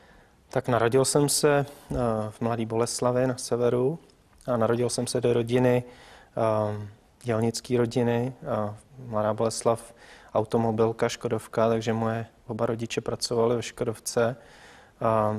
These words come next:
nevěřili v Boha. A moje máma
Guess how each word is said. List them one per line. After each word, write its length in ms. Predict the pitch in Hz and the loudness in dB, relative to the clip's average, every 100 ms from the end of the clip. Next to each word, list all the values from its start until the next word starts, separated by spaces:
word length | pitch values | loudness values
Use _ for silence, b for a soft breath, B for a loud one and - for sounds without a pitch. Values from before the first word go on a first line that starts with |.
| 117 | -4
nevěřili 680 | 117 110 120 117 131 123 117 | -2 0 2 2 2 2 0
v 80 | |
Boha. 540 | 120 120 117 113 113 139 - _ - _ _ _ _ - - - | 0 2 4 4 2 -2 -10 _ -20 _ _ _ _ -20 -20 -6
A 440 | 117 110 104 104 101 B B B B B | -2 2 2 -2 -8 B B B B B
moje 180 | 120 120 | -4 0
máma 460 | 117 113 113 110 | 2 4 4 2